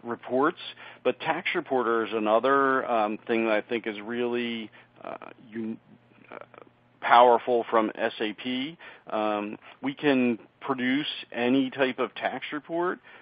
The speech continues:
uh, right here. You can see they're organized. Here's some examples of what we're producing in the U S. Um, nine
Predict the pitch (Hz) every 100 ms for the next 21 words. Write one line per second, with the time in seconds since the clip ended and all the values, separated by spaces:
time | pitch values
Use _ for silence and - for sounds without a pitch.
0 | - 117 113 110 104 120 143 120 - 127
1 | 131 156 180 - - - _ - - 123
2 | 120 98 - - 156 120 110 107 110 127
3 | 127 123 123 120 120 120 - 127 117 -
4 | 127 117 113 110 101 113 113 117 113 110
5 | 104 113 117 110 117 113 110 113 113 113
6 | 110 107 104 110 104 143 - - - -
7 | - - 110 107 104 104 101 104 104 107